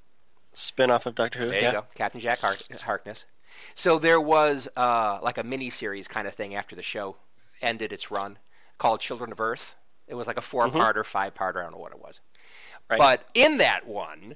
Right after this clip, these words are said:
Speaker 2: is a very similar story where
Speaker 1: Yep.
Speaker 2: aliens come down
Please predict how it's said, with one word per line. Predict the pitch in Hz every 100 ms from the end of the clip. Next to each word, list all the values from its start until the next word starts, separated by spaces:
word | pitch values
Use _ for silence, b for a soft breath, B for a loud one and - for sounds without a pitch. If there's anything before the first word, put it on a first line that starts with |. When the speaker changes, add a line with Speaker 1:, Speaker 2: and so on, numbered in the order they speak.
| - - - -
Speaker 2:
is | 160
a | 143
very | 196 202
similar | - 202 139
story | - 156 95 76 - - - - - - - - -
where | 110 107 175 147 120 98 101 180
Speaker 1:
Yep. | 233 - - - - - -
Speaker 2:
aliens | 127 135 139 135 -
come | 139 151
down | 135 113 110 107 107